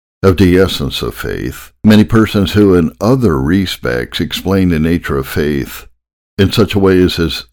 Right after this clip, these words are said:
unexceptionable assert that assurance is of the essence of it. Now in this we cannot but think they express themselves very unwarily.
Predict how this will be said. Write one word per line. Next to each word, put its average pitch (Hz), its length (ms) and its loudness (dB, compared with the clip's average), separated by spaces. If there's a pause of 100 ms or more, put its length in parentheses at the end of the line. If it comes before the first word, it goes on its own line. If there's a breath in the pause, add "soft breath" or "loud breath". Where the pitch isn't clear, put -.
(100)
unexceptionable 67 1200 -4 (140)
assert 87 640 0
that 85 180 2
assurance 80 640 -2 (100)
is 76 800 0 (220)
of 80 160 0
the 67 180 -2
essence 58 460 -8
of 55 180 -8
it. - 300 -14 (360)
Now 92 280 2
in 92 160 2
this 73 360 -2
we 95 120 2
cannot 113 500 0
but 85 240 -2
think - 640 -6 (360)
they 98 140 4
express 95 540 0
themselves 82 480 -2
very 82 360 2
unwarily. 65 1080 -2